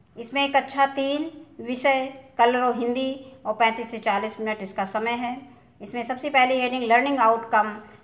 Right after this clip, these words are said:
बच्चे हाव भाव के साथ कविता का सस्वर वाचन करते हैं।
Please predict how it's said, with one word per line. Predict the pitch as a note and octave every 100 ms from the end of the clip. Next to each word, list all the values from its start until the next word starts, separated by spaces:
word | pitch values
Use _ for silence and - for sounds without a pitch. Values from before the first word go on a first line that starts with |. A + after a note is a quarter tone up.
| -
बच्चे | A#3 A#3 C#4+ C#4+
हाव | C#4 A3 A3+ B3
भाव | G#3 A3 A3+
के | A3+ G#3+
साथ | A3 G3 G3 - - - -
कविता | A#3 A#3+ B3+
का | B3 G3+ F#3+
सस्वर | F#3+ A3 - A#3+ A#3
वाचन | F#3+ G3 G#3 G#3
करते | G3+ F#3 F3+ F#3+
हैं। | F#3+ B3 G#3+ - -